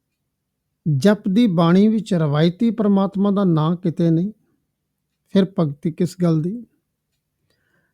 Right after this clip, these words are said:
ਧਿਆਨ ਲਗਾਉਣ ਵਾਲੀ ਰਵਾਇਤ ਨੂੰ ਗੁਰੂ ਗ੍ਰੰਥ, ਗੁਰੂ ਸਾਹਿਬ ਨੇ ਕਿਤੇ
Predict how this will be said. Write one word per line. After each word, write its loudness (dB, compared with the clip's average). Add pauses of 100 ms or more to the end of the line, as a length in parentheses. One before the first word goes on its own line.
(180)
ਧਿਆਨ 4
ਲਗਾਉਣ 6
ਵਾਲੀ 2
ਰਵਾਇਤ 0
ਨੂੰ 2
ਗੁਰੂ 2
ਗ੍ਰੰਥ, 2
ਗੁਰੂ 2
ਸਾਹਿਬ -2
ਨੇ 0
ਕਿਤੇ -2